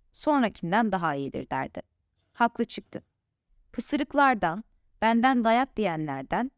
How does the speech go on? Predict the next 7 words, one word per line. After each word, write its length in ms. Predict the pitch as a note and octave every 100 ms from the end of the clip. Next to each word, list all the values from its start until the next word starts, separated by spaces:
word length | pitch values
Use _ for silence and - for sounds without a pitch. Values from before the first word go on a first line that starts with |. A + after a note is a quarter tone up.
| _ _ _ _
hiçbir 380 | C#4+ - - F3+
işe 280 | G#3+ -
yarar 400 | C4+ A3+ A#3+ G#3
bir 160 | E3 D3
nesne 300 | D3+ - B3+
olamadım. 460 | G3 D#3 C3+ - - _ _ _ _ _ _ _ _ _ _ -
Ama 400 | D#4+ D4 G3+